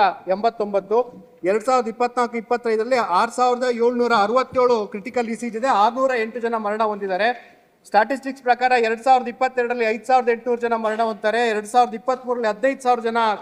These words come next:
ಹಾರ್ಟ್ ಅಟ್ಯಾಕ್ ಇಂದ ಮರಣ ಹೊಂದ್ತಾರೆ, ಎರಡ್ ಸಾವಿರದ ಇಪ್ಪತ್ನಾಲ್ಕು ಇಪ್ಪತ್ತೈದರಲ್ಲಿ ಹದಿನೇಳು ಸಾವಿರ ಜನ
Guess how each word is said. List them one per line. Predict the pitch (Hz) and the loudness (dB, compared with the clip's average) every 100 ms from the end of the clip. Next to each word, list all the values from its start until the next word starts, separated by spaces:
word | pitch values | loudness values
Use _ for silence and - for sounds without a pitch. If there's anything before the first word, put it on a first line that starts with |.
| 165 | -4
ಹಾರ್ಟ್ | 196 214 | -4 -2
ಅಟ್ಯಾಕ್ | 233 233 226 | -4 -6 -6
ಇಂದ | 226 | -6
ಮರಣ | 208 208 220 | -4 -4 -4
ಹೊಂದ್ತಾರೆ, | 214 208 208 233 | -4 -4 -4 -2
ಎರಡ್ | 214 214 | -4 -2
ಸಾವಿರದ | 247 233 | 0 0
ಇಪ್ಪತ್ನಾಲ್ಕು | 226 247 247 254 240 | -2 -2 -2 -2 2
ಇಪ್ಪತ್ತೈದರಲ್ಲಿ | 262 254 240 247 | 2 2 0 2
ಹದಿನೇಳು | 196 185 277 285 | 0 2 2 4
ಸಾವಿರ | 262 247 | 4 2
ಜನ | 233 | 2